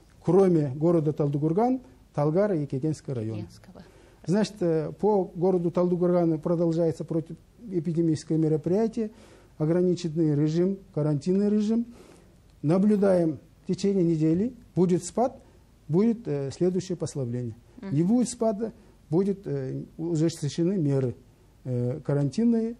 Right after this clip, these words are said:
Speaker 1: по решению межведомственной комиссии и протокол, э, постановления главного санитарного врача города.
Speaker 2: Мгм. Скажите, пожалуйста, в-, вот закончилось время нашей программы, но всё-таки скажите, вы больше всех, э, находитесь вот именно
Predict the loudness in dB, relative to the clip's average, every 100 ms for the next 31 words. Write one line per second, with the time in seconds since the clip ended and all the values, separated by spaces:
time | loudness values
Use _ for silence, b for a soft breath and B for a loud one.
0 | b b 0 0 2 0 2 2 0 0
1 | -2 -4 -4 -4 -2 -2 -6 -6 -8 -8
2 | -4 -4 -4 -6 -4 -4 -6 -8 -6 -4
3 | -2 -2 -4 -6 -6 -6 -8 -10 -8 -8
4 | -8 -8 -8 -6 -8 -8 -14 -20 -14 -14
5 | -14 -20 B B B B -4 -2 0 -4
6 | -4 -2 -2 -4 -6 -6 -6 -6 -4 -4
7 | -4 -6 -4 -6 -6 -6 -6 -6 -8 -8
8 | -8 -6 -2 -2 0 -2 0 -2 -2 -4
9 | -4 -4 -6 -6 -6 -6 -6 -6 -6 -4
10 | -4 -2 -2 -4 -4 -8 -6 -4 -4 -6
11 | -4 -4 -4 -6 -4 -6 -6 -8 -8 -8
12 | -6 -6 -6 -4 -4